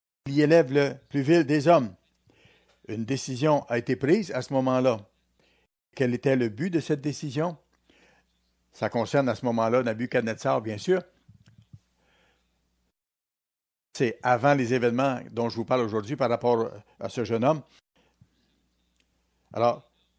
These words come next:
Pour que les vivants sachent que le Très-Haut domine sur le règne des hommes,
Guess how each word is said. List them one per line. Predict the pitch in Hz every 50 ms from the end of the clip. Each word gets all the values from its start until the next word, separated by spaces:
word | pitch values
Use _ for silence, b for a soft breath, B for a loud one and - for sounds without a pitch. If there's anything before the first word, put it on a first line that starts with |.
| _ _ _ _ _ _ _ _ _ _ _ _
Pour | - 170 196 208 202 208 208 196
que | - 160
les | 147 139 143 143 143 131
vivants | 117 127 190 226 208 165 170 180 180 180 175 139
sachent | - - 175 175 180 175 160 -
que | - 139
le | 127 127 123 120
Très-Haut | - 185 202 190 175 165 165 170 170 165
domine | 147 143 175 170 160 160 160 160 160 160
sur | 143 - 151 143
le | 139 139 135
règne | 143 160 160 151 127
des | 143 151 143 127
hommes, | 156 151 135 110